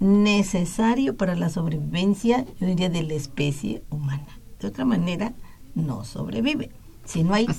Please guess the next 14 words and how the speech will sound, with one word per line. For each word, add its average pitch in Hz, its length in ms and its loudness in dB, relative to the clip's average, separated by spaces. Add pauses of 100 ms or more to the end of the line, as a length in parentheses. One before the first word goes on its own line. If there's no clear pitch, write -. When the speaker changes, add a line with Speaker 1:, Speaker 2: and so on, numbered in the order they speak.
(140)
Speaker 1:
trabajo 156 380 2
de 185 140 0
cuidado. 127 380 -2 (200)
Bueno, 135 180 -6 (580)
ese 226 300 10
lo 226 140 8
hacemos 196 480 4
nosotras. 214 640 4 (1080)
Y 247 160 6
si 262 140 6
nosotras 277 600 4
mismas 220 640 8 (600)
nos 190 400 4
ponemos, 233 920 6